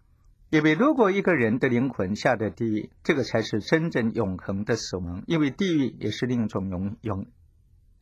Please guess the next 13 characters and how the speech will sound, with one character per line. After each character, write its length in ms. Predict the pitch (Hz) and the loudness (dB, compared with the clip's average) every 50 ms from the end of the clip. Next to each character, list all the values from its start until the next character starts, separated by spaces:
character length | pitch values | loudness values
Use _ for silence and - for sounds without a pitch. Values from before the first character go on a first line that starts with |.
| _ _ _ - | _ _ _ 0
永 220 | 139 123 104 101 | 2 2 2 2
恒。 340 | - - 107 98 101 123 - - _ - _ _ _ _ _ _ _ _ _ _ _ _ - - - - - - - - _ _ | 0 0 -2 0 0 -2 -4 -4 _ -20 _ _ _ _ _ _ _ _ _ _ _ _ -20 -20 -20 -20 -20 -20 -20 -20 _ _
好 200 | - - 139 147 | 0 4 6 6
的， 120 | 160 165 | 6 6
我 120 | 151 147 | 4 4
们 100 | 143 160 | 2 2
再 120 | - 185 170 | 2 0 0
看 220 | - 170 160 151 | 2 0 0 0
看 200 | 147 135 127 135 | 2 2 2 2
另 120 | 170 180 165 | 2 2 2
外 120 | 139 110 | 0 -2
一 140 | 98 98 90 | -2 -4 -4
个 260 | 95 98 87 - - | -6 -6 -6 -6 -8